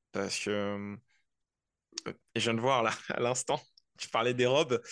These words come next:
et je viens de voir à l'instant, euh, il y a un site qui s'appelle Red An-, Red Alien Intelligence, qui est un média qui, euh, qui recense un peu tout plein de choses sur The Witcher,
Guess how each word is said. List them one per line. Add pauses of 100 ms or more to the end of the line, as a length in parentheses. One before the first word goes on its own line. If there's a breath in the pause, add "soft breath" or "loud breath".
(320 loud breath)
et
je
viens
de
voir
à
l'instant,
euh,
il
y
a
un
site
qui
s'appelle
Red (140)
An-, (100)
Red
Alien
Intelligence,
qui
est
un
média
qui,
euh, (280)
qui
recense
un
peu (140)
tout
plein
de
choses
sur
The
Witcher,